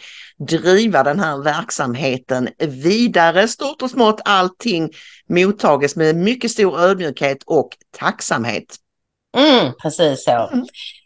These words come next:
Speaker 2: Ja, då ska vi säga hej då till Per Bolund. Det var ju så att det var en stor nyhet igår när D N hade fått en lång intervju med honom. Åh,
Speaker 1: Mm.
Speaker 2: den är så lång, så lång, så lång, så lång, så den kommer ni aldrig orka läsa, men, eh,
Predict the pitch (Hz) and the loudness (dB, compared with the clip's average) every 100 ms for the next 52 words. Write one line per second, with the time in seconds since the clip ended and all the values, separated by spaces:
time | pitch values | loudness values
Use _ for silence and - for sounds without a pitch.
0 | _ - 302 349 180 156 247 359 - 330 | _ -4 2 4 4 4 4 2 2 0
1 | 370 370 392 349 233 240 170 - 202 165 | 4 4 4 2 4 6 4 2 -2 -2
2 | 135 - 185 131 123 165 240 208 151 359 | -4 0 4 4 2 -2 -2 0 2 2
3 | 208 151 220 202 160 165 202 139 170 170 | 2 0 2 2 2 0 2 2 0 -2
4 | 196 - - 277 440 320 175 160 135 - | -2 -4 -2 0 2 0 -2 -2 -4 -8
5 | 123 120 180 339 359 175 151 139 139 240 | -12 -2 4 6 8 8 4 0 -2 -4
6 | 277 123 190 294 214 165 160 151 127 139 | -4 -2 2 2 2 0 0 -4 -6 -10
7 | 143 180 208 320 370 392 415 403 392 381 | -10 -10 0 4 6 6 6 8 8 8
8 | 359 339 294 254 202 151 147 123 107 95 | 8 8 6 4 -2 -2 -4 -2 -4 -6
9 | 87 101 _ - 294 370 370 359 349 311 | -10 -14 _ 4 6 8 6 8 8 8
10 | 285 254 247 214 208 185 165 143 143 123 | 6 2 -2 0 0 0 -2 -2 -4 -4
11 | 127 117 147 143 147 160 165 202 139 135 | -4 -2 -2 -2 -2 2 4 4 2 2
12 | 127 156 135 147 | 0 2 0 -4